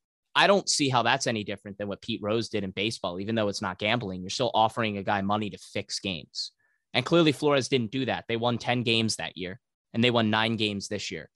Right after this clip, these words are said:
So if you're looking for a reason that a winning coach for a dog shit organization was fired, it might be that. It might be because he refused to lose. And even this year with the Deshaun Watson thing, he wanted Watson to win,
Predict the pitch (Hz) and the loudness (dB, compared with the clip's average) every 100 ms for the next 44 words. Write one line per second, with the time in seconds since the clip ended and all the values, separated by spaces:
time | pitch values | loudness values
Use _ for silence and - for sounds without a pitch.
0 | _ - - 139 156 175 185 170 165 135 | _ -2 2 4 4 4 2 -2 0 0
1 | 131 139 139 160 160 - _ _ 123 117 | 0 -4 -4 -6 -8 -14 _ _ 2 2
2 | - 110 120 131 131 127 123 131 - - | 2 2 4 6 4 2 0 0 0 -6
3 | - - 107 90 - _ _ _ - 113 | -6 -2 0 0 -6 _ _ _ 2 4
4 | 117 - 127 123 117 117 104 107 110 - | 4 0 0 -2 -2 -4 -2 -2 -2 -4
5 | 131 101 - 101 104 143 151 _ _ _ | -4 -4 0 2 2 0 -4 _ _ _
6 | - 123 127 135 120 110 110 - _ - | -2 2 2 4 2 2 2 -2 _ -6
7 | 117 127 131 131 123 107 120 104 - 110 | 0 0 0 -2 -2 -2 -4 -2 -2 -4
8 | 98 - _ 110 - 117 110 - 95 104 | -6 -8 _ -12 -4 -2 -2 -4 -4 -4
9 | 92 - - _ _ _ 117 117 127 131 | -4 -6 -8 _ _ _ -2 2 4 4
10 | 147 160 123 95 98 98 95 - 104 110 | 2 0 -2 -6 -8 -10 -6 -2 0 2
11 | 135 - 98 90 117 120 120 110 113 113 | 2 0 -6 -8 -4 -2 -2 2 2 2
12 | 123 117 104 95 113 | -2 -6 -6 -8 -10